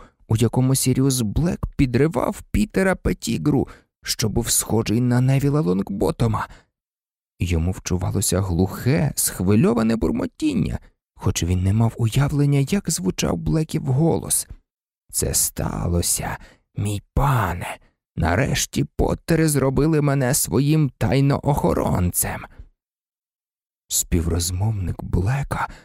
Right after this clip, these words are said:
пронизливо зареготав. Цей регіт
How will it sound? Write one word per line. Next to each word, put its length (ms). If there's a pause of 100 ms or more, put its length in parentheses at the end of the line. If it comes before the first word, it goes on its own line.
(560)
пронизливо 1080
зареготав. 1040 (1080)
Цей 300
регіт 560